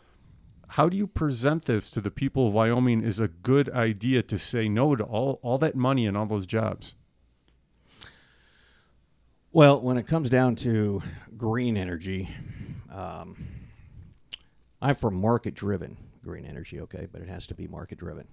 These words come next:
Speaker 2: And, and I, I see where you're going there, Tom. I think, uh, one of the things with the H two plant that I'm concerned about is, uh, uh, how are we going to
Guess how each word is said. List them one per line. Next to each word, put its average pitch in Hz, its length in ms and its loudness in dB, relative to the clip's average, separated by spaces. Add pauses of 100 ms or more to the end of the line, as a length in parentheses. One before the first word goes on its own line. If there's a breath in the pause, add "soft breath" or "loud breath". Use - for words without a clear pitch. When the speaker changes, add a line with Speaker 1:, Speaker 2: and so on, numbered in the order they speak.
(140)
Speaker 2:
And, 92 240 -8
and 98 160 -10
I, 98 200 -6
I 104 60 -4
see 113 180 -6
where 95 120 -6
you're 80 80 -12
going 90 220 -12
there, 90 100 -12
Tom. 87 220 -12 (480 loud breath)
I - 100 2
think, 170 260 0
uh, 127 140 4
one 135 200 2
of 123 80 4
the 101 80 6
things 113 260 -2
with 98 120 -2
the 104 100 -2
H 95 180 -6
two 123 180 0
plant 82 320 -10
that 85 80 -12
I'm 87 120 -12
concerned 90 420 -8
about 87 380 -10
is, 85 260 -12
uh, 85 300 -8 (540 soft breath)
uh, - 220 -12
how 131 320 0
are 117 120 2
we 113 160 0
going 107 340 -6
to 98 380 -4